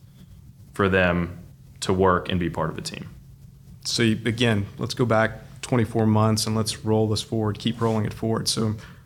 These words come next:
Speaker 2: twenty-four months ago, lost some, lost a lot of experience within the business, kinda reset the vision for the organization,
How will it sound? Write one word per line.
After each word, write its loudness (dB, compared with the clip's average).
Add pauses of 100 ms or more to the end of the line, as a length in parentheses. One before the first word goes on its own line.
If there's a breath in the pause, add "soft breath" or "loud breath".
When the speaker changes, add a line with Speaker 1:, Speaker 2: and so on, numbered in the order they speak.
(120)
Speaker 2:
twenty-four 2
months 4
ago, 2 (540)
lost 2
some, 0
lost 0
a -4
lot 4
of -2
experience -2
within -2
the -2
business, 0 (560 loud breath)
kinda 2
reset 4
the -2
vision 2
for -2
the 2
organization, 0